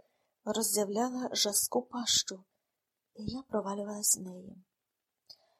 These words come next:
Падала на маленький кущик мальв, які починали рости, випростуватись, піднімати моє маленьке легке тіло до світла, до маленької цяточки сонця,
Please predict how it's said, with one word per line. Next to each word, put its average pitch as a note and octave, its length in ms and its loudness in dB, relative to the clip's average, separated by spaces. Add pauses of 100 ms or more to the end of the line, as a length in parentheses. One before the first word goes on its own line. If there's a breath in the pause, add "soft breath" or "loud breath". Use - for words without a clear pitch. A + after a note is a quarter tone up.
(220 loud breath)
Падала A3 400 0
на A3 100 -2
маленький A3 460 -2
кущик G#3+ 520 -2
мальв, G#3 380 -4
які G#3+ 220 -6
починали G#3 480 -6
рости, G#3+ 480 0 (500)
випростуватись, G#3 960 -2
піднімати A3+ 520 -2
моє A3+ 220 0
маленьке A3+ 400 0
легке A3 320 0
тіло A3 280 0
до G#3+ 120 -2
світла, G#3 540 0 (580)
до A3+ 160 2
маленької B3 520 2
цяточки A#3+ 520 0
сонця, A#3 600 0